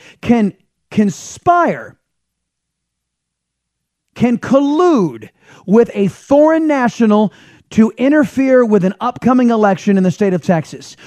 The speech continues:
Why is that permissible? It shouldn't be.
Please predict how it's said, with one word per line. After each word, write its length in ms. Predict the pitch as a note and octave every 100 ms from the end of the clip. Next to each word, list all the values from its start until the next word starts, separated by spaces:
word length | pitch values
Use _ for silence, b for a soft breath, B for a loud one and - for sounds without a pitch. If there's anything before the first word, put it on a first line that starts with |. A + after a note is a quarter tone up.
| B
Why 760 | E3 F3 A#3 B3+ C4+ C#4+ D4+ - _
is 360 | A3 G#3 D3+ C#3+
that 440 | G3 G3+ A3 - _ _ _ _
permissible? 760 | A3 A#3+ A#3 - F3 B2+ G2+ _ _ _ _ _ _ _ _ _ _ _ _ _ _ _ _ _ _ _ _ _ _ _ _ _ _ _ _ _ _ _ _ -
It 120 | C#3+
shouldn't 360 | - E3 G#3
be. 280 | F3 A#2+ -